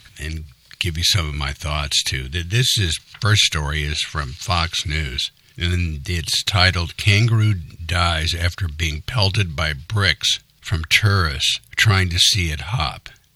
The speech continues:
A kangaroo was killed and another injured at a zoo in southeastern China after visitors threw bricks at the animals to try to get reaction.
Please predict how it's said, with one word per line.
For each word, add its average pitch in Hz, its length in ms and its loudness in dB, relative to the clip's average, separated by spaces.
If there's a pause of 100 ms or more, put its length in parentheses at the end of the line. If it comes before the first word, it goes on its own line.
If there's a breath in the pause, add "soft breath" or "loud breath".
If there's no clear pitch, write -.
(260)
A 87 120 0
kangaroo 117 560 4
was 95 180 2
killed 87 520 2
and 87 140 -4
another 90 380 2
injured 85 600 2 (580 loud breath)
at 90 160 2
a 92 80 4
zoo 101 500 2
in 76 200 -6
southeastern 87 960 2
China 90 600 2 (520 soft breath)
after 87 320 2
visitors 82 680 4
threw 85 200 -2
bricks 110 520 2
at 78 120 -2
the 69 180 2
animals 69 580 -4 (680 soft breath)
to - 100 -2
try 87 460 4
to 80 100 -2
get 78 260 -4
reaction. 92 840 2